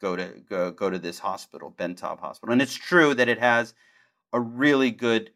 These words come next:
reputation for trauma. But what I learned is, is that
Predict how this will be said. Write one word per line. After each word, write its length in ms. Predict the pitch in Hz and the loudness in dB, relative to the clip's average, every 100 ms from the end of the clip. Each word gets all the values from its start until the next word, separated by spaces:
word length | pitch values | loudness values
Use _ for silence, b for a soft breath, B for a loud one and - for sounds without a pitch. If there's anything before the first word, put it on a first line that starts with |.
| _ | _
reputation 920 | 113 110 107 - 110 107 - 92 92 - _ _ _ | -4 -2 -6 -6 -2 -2 -4 -8 -10 -16 _ _ _
for 680 | _ - 117 107 107 101 101 _ _ _ | _ -4 0 4 4 4 -2 _ _ _
trauma. 320 | - 107 101 | 2 2 2
But 280 | 87 113 110 | 0 -2 2
what 160 | 123 127 | 4 6
I 120 | 123 | 6
learned 640 | 117 165 202 107 101 - _ | 4 6 6 4 0 -12 _
is, 180 | 117 113 | -8 -6
is 200 | 110 101 | -10 0
that 440 | 110 107 107 - | 4 4 2 -4